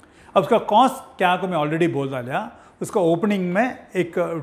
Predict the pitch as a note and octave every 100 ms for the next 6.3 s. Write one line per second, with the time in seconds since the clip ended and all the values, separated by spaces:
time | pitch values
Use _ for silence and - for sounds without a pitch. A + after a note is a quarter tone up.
0 | D3 C#3+ - E3+ C#3+ F#3 F#3 F3+ D#3+ D#3+
1 | F3 D#3 - - D3+ D3 E3 B2 C3 B2+
2 | - D3 B2 F#3+ B3+ - - - - G3+
3 | - F3 F3 A3+ A3 G3+ G3+ A#3 A3+ F#3+
4 | D#3 E3 G#3 G#3 A#3 E3+ D#3+ D#3+ - C4
5 | F#3+ E3 D#3+ D#3 D3+ F#3 E3+ C3 A#2+ A#2
6 | - A3